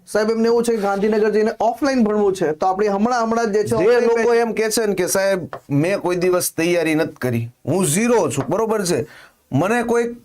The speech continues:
Speaker 2: કરાવે ને તો હું કરું," તો એને રૂબરૂ આવી જવાય.
Speaker 1: રૂબરૂ આવી જવાય,
Speaker 2: કેમ કે
Speaker 1: exactly.
Speaker 2: આપણે રૂબરૂમાં મોડ્યુલ આધારિત તૈયારી કરાવીએ છીએ.
Speaker 1: Exact, સાહેબ.
Speaker 2: કે એને, સાહેબ, લેક્ચર હોય છે, આજે પહેલો
Speaker 1: ખાલી પેન
Speaker 2: લેક્ચર
Speaker 1: લઈને
Speaker 2: હોય
Speaker 1: જવાનું, સાહેબ.
Speaker 2: કે ભાઈ આજે સાંસ્કૃતિક વારસાનો લેક્ચર છે,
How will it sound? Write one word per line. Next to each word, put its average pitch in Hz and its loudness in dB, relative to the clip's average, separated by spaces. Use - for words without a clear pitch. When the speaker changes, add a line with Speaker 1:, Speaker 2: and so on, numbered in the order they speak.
Speaker 2:
કરાવે 269 2
ને 226 0
તો 226 -2
હું 220 0
કરું," 160 -2
તો 226 0
એને 262 2
રૂબરૂ 247 2
આવી 185 2
જવાય. 120 -2
Speaker 1:
રૂબરૂ 240 2
આવી 202 2
જવાય, 170 2
Speaker 2:
કેમ 180 -2
કે 214 0
Speaker 1:
exactly. 240 0
Speaker 2:
આપણે 233 0
રૂબરૂમાં 240 2
મોડ્યુલ 208 0
આધારિત 208 0
તૈયારી 165 0
કરાવીએ 135 0
છીએ. - -
Speaker 1:
Exact, 170 2
સાહેબ. 143 -4
Speaker 2:
કે 202 0
એને, 220 0
સાહેબ, 226 0
લેક્ચર 196 0
હોય 220 2
છે, 220 0
આજે 185 0
પહેલો 185 0
Speaker 1:
ખાલી - 0
પેન 196 -2
Speaker 2:
લેક્ચર 254 0
Speaker 1:
લઈને 226 0
Speaker 2:
હોય 208 2
Speaker 1:
જવાનું, 214 0
સાહેબ. 156 0
Speaker 2:
કે 180 0
ભાઈ 180 0
આજે 175 0
સાંસ્કૃતિક 175 -2
વારસાનો 160 0
લેક્ચર 160 -2
છે, 180 -4